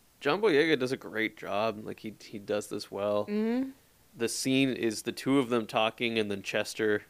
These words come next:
Speaker 1: is off to the side. So the scene is just three John Boyegas. So I'm sure they shot the scene a million
Speaker 2: Yeah.
Speaker 1: times.
Speaker 2: <laughs>
Speaker 1: Uh, and then John Boyega uses the, uh,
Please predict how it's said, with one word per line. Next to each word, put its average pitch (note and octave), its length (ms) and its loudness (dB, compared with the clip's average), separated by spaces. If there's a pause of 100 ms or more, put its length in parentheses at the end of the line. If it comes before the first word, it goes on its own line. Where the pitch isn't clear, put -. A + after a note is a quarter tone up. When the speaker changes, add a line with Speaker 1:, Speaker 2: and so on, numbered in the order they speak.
(120)
Speaker 1:
is - 180 -6
off G#2 200 -2
to - 80 -12
the G#2+ 100 -2
side. G2 400 -4
So G#2 120 -12
the G2+ 100 -4
scene G#2+ 300 -4
is G2 100 -4
just - 260 -8
three G#2 280 -4
John G2+ 320 -4
Boyegas. G#2 560 0
So G2 140 -8
I'm G2 140 -10
sure A2 200 0
they G#2+ 100 0
shot G#2 320 -2
the A2+ 80 -4
scene G#2+ 440 -4 (340)
a G#2 80 -4
million B2+ 640 2
Speaker 2:
Yeah. C3 460 4
Speaker 1:
times. - 200 -2 (140)
Speaker 2:
<laughs> C#4 540 4 (260)
Speaker 1:
Uh, A2 460 2 (1080)
and D3+ 160 6
then C#3 240 4 (280)
John A#2+ 420 0 (240)
Boyega A2+ 520 4
uses A2+ 540 0
the, G#2+ 540 -2 (640)
uh, G#2+ 440 -2